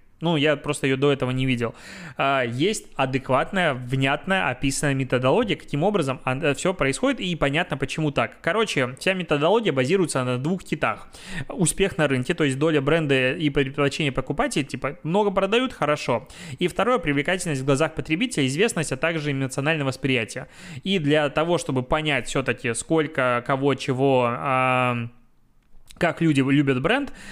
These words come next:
делают выборку для продуктовых брендов пять тысяч пятьсот тридцать интервью, один респондент отвечает не более чем по трем категориям.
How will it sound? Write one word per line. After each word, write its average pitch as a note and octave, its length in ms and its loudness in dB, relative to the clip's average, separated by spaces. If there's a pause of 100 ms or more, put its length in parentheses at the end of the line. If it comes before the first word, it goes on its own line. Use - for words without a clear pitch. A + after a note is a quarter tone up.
(200)
делают D#3 360 2
выборку E3 460 2
для C#3 380 2
продуктовых D3 600 2
брендов C3+ 420 2
пять C#3+ 180 0 (340)
тысяч D3 360 0
пятьсот C#3 320 0
тридцать B2+ 320 -2
интервью, G3+ 640 0
один D#3 360 -2
респондент D3+ 600 -2
отвечает C#3 320 -2
не C3+ 100 -2
более D3+ 220 2
чем B2+ 180 -8
по C3 140 -2
трем C#3 180 0
категориям. B2+ 600 0